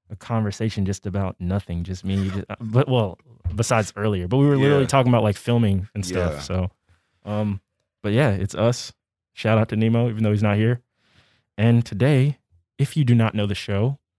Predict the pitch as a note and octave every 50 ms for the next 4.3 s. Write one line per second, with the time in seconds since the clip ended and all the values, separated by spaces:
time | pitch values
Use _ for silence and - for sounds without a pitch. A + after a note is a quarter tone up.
0 | _ _ _ _ - A2 A#2+ A#2+ A2 G#2 G#2+ G2+ G#2+ G#2+ G#2 G2 - G#2 G#2 G2+
1 | G#2+ A2+ B2 A#2+ - _ - - - G3+ - - G#2 G3+ G3 - - A#2+ A2+ -
2 | - - - C3+ C#3 - F3 D#3 - - A#2 A#2+ A#2+ A#2 - - E3 E3 - D#3+
3 | D#3+ E3 F3 E3 - - - A#2+ A2+ A#2+ C#3+ E3 F#3 F3+ E3+ F3 D#3+ D3 - -
4 | - - D#3+ D#3 A#2 -